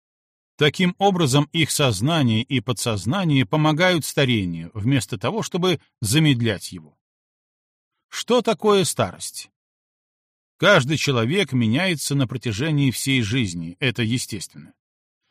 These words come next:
Старость — один из этапов жизни. Но если вы считаете, что старость — это немощь, слабость мозговой деятельности, снижение интереса к жизни и так далее, то вы находитесь в плену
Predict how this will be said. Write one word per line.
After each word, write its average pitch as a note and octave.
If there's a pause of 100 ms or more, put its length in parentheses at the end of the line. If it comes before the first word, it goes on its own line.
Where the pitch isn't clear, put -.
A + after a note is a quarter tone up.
(160)
Старость — -
один C#3+
из C3
этапов A2
жизни. D#2+ (760)
Но B2+
если C3
вы B2
считаете, B2+
что -
старость — B2+
это A2+ (240)
немощь, B2+ (380)
слабость F3+
мозговой C3+
деятельности, A2+ (300)
снижение E3+
интереса D3
к G#2+
жизни C3
и B2+
так G#2+
далее, A#2+ (420)
то C3
вы F3
находитесь F#3
в -
плену C3+